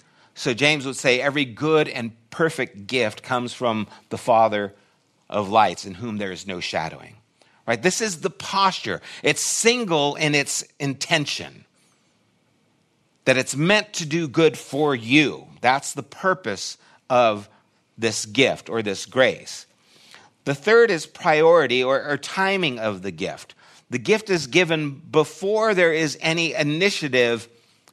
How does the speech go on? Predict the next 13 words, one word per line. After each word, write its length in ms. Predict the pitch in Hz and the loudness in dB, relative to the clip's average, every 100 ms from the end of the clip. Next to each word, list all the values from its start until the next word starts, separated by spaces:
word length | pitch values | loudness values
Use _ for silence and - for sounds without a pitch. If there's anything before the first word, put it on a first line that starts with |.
| _ | _
by 220 | 123 135 | 4 4
the 160 | 120 120 | 2 -4
recipient. 760 | 113 - 147 - 87 - - - _ _ _ _ _ _ _ _ _ _ | -6 -8 -8 -8 -10 -12 -20 -20 _ _ _ _ _ _ _ _ _ _
So 280 | - - 143 | -6 0 0
it 200 | 139 139 | 0 -2
starts 920 | - - - 208 185 160 - - - - _ _ _ - | -4 -6 2 4 4 2 -4 -10 -12 -16 _ _ _ -8
before 540 | 143 143 180 180 156 | -6 -2 2 6 6
there 220 | 143 147 131 | 6 2 2
is 240 | 139 120 | -2 -2
a 60 | 123 | -2
request, 880 | 123 - 135 92 - - - - - _ _ _ _ _ _ _ _ _ _ _ _ _ - | -4 -2 0 0 -2 -12 -14 -20 -20 _ _ _ _ _ _ _ _ _ _ _ _ _ 0
right? 280 | 131 135 - | 4 4 2
So 520 | - 139 123 117 104 | 0 2 4 2 -2